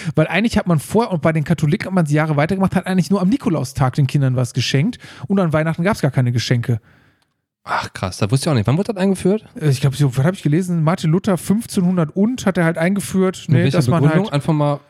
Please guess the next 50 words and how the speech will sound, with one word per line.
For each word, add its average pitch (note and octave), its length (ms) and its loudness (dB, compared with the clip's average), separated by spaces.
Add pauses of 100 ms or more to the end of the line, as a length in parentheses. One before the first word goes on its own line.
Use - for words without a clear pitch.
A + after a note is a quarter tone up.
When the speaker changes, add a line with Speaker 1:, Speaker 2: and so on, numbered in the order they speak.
(240)
Speaker 1:
Ja, G#3+ 160 0
damit G3+ 160 -2
Speaker 2:
schon G3 140 4
Speaker 1:
er F#3 40 4
das G#3+ 140 2
Speaker 2:
Wirtschaft, A#3+ 400 2
Speaker 1:
Fest, - 160 -6
Speaker 2:
schon F3 180 0
Speaker 1:
ja, F#3+ 180 4
so A#3 120 2
ein A3 80 2
Speaker 2:
Wirtschaft D3 100 -2
auch? G3+ 120 4
Speaker 1:
bisschen, A3+ 160 -4
ja, C3 260 -4
Wirtschaft E3 160 0
in D#3+ 140 0
Anführungsstrichen, E3+ 340 -2
um E3+ 40 2
das D#3+ 140 2
ein F3+ 40 0
bisschen E3+ 200 -2
attraktiver D#3+ 480 0
zu - 140 -8
machen, A#2+ 180 -2
das A#2 160 -2
Fest. - 300 -2
Weil C#3 100 4
Speaker 2:
Ah, - 40 2
okay. D3 100 2
Speaker 1:
ansonsten, F#3 280 2
was E3 120 2 (240)
hätte F3+ 180 0
man E3 120 2
sonst E3 200 0
davon F3 240 0
gehabt? D#3 240 2
Hätten D#3+ 120 -2
gesagt, D#3 200 2
ja, F3 320 0 (400)
gut, G#3 240 2
heute F#3 200 2
ist - 200 -10
Jesu F#3 240 2
Geburt F3 480 0
und F#3+ 340 -2
machen F3 280 0
wir G3+ 100 2
da G3 160 0
was? G#3 380 -2